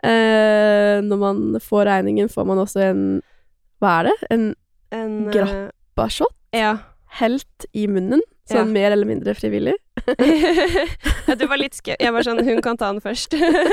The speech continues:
Speaker 2: <laughs>
Speaker 1: Så, nei, definitivt veldig god stemning. Man føler seg liksom som man er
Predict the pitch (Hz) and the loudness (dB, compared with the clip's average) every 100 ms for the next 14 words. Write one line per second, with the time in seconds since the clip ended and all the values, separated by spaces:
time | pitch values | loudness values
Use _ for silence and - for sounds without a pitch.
0 | 359 359 349 - 330 339 381 403 - - | 0 0 -2 -4 -6 -10 -14 -16 -10 -2
1 | 233 226 226 233 277 294 302 254 254 254 | 2 2 2 0 0 0 0 -2 -2 0
2 | 269 262 233 240 214 233 220 208 202 214 | 0 0 0 0 -2 -2 -2 2 2 2
3 | 233 220 185 202 226 233 190 180 185 214 | 0 0 0 0 -2 -2 0 0 -2 -6
4 | _ _ _ _ _ _ _ - - 202 | _ _ _ _ _ _ _ -8 -2 0
5 | 202 196 180 190 | 0 0 2 0